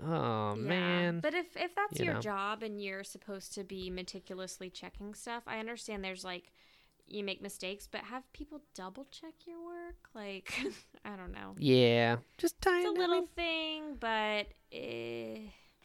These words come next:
Speaker 1: I agree.
Speaker 2: Yeah. That Tatooine one was a big one.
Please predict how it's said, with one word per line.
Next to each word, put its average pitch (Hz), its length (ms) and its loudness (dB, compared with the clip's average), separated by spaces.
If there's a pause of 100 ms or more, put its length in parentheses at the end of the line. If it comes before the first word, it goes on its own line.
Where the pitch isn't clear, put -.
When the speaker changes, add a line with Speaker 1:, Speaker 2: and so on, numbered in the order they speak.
(440)
Speaker 1:
I 131 60 8
agree. 110 320 6 (100)
Speaker 2:
Yeah. - 160 -20 (320)
That 226 140 -8
Tatooine 190 400 -6
one 180 160 -10
was 185 160 -12
a - 20 -18
big - 180 -14
one. - 260 -14